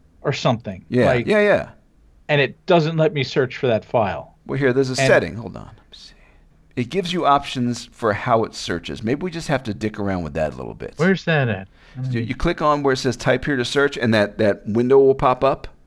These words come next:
Speaker 1: Yeah.
Speaker 2: And go in the upper right corner, click on the three dots, and click on Search Settings.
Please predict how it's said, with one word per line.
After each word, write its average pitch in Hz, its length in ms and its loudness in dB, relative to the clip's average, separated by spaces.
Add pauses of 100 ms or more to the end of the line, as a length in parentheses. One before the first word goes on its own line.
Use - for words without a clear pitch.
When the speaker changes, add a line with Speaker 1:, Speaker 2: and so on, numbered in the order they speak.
(140)
Speaker 1:
Yeah. 117 260 -2 (280)
Speaker 2:
And 98 140 -6
go 139 180 2
in 160 80 0
the 147 100 -2
upper 147 260 0
right 143 260 2
corner, 156 460 -4 (640)
click 160 200 -4
on 151 140 2
the 127 100 2
three 135 360 -2
dots, 110 640 0 (840)
and 110 140 -4
click 131 220 -2
on 101 140 0
Search - 380 -4
Settings. 64 600 -8